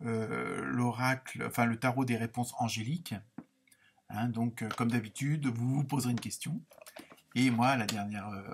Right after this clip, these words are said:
en fin de vidéo, je vous retournerai la, la carte pour que vous ayez, euh, la réponse, hein. Et enfin, pour terminer, je me suis servi de l'oracle des murmures de guérison. Donc pareil, euh, des petits messages, euh,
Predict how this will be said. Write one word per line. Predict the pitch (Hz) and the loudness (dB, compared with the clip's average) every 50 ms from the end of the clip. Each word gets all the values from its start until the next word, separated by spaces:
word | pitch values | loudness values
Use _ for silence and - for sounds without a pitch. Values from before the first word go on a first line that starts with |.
| - - | -12 -8
en | - - - | -6 -6 -6
fin | - - - 117 | -4 -2 -2 -2
de | 110 113 107 | -2 -2 -4
vidéo, | 107 107 113 117 135 151 | -6 -2 -2 0 0 0
je | 143 | 0
vous | 127 123 | -2 -4
retournerai | 127 - - 117 110 110 120 120 | -4 -6 -8 -6 -4 -2 -2 -2
la, | 117 113 101 - - _ - - - - - - - | -2 -4 -6 -8 -10 _ -20 -20 -20 -20 -20 -12 -6
la | 110 110 104 | -6 -6 -6
carte | - - - 139 139 139 - | -4 0 0 0 0 0 -2
pour | - 123 113 | -4 -4 -4
que | 107 | -4
vous | 113 117 - 120 | -6 -2 -2 -2
ayez, | 107 110 127 135 143 139 | 0 2 2 2 2 2
euh, | 120 107 101 101 107 | 0 -2 -4 -6 -4
la | 113 113 | -4 -2
réponse, | - 127 123 - 87 80 - - - - - _ _ - | -2 -2 -4 -4 -8 -8 -6 -6 -6 -6 -8 _ _ -10
hein. | - - - 160 - - - - - - - - - - - | -8 -6 -6 -6 -8 -10 -14 -18 -18 -20 -20 -20 -12 -2 2
Et | 131 139 | 4 4
enfin, | 139 151 165 | 6 6 4
pour | 156 156 151 - | 2 2 2 2
terminer, | 147 139 135 139 160 180 | 2 2 4 4 2 2
je | 175 | 2
me | 165 | 0
suis | 147 - - 131 | 0 -2 -2 -2
servi | - 143 135 139 151 | 0 0 2 2 2
de | 135 127 | 2 4
l'oracle | 123 123 131 123 139 143 151 151 - 127 117 | 4 6 6 6 6 4 4 4 0 -2 0
des | 110 113 | 0 0
murmures | 117 123 139 131 135 143 143 131 | 0 2 2 0 0 0 0 0
de | 123 120 | 0 0
guérison. | 110 123 123 120 117 107 113 123 170 - _ _ _ _ - - - - - - - _ | 0 -2 -4 -4 -4 -6 -6 -6 -6 -8 _ _ _ _ -18 -18 -18 -18 -20 -20 -8 _
Donc | - 127 127 123 | 0 0 0 2
pareil, | 127 139 127 113 117 120 131 139 147 139 | 4 4 4 6 4 4 2 2 2 2
euh, | 120 113 113 113 | 2 4 2 2
des | 110 117 123 | 2 2 0
petits | 123 - - - 139 | 0 -2 -6 -2 0
messages, | 127 127 123 123 - - 135 139 139 139 139 127 113 110 | 2 2 2 2 2 2 2 2 2 0 0 -4 -6 -6
euh, | 107 104 104 104 104 101 104 | -6 -6 -6 -6 -6 -8 -6